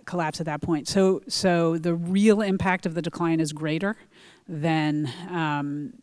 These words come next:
would have been true if it was, quote, "just eleven percent," right? Um, so th-, that's the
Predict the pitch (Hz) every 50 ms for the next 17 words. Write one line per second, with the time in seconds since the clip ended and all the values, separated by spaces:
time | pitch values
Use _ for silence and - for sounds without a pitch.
0 | _ - - - 240 170 180 170 165 143 143 160 151 151 151 - - 170 160 147
1 | 143 151 160 160 151 147 143 139 - - - 175 175 151 151 151 135 156 _ _
2 | _ _ - - - - 165 143 135 - 180 160 170 147 - - - 190 170 170
3 | 151 151 147 151 139 160 165 147 175 135 101 101 135 147 151 170 - - - -
4 | - - - - - - 190 185 175 175 185 175 175 - - 208 202 196 196 196
5 | - - - 220 196 - - 214 208 208 208 208 214 - - - - 196 175 165
6 | 156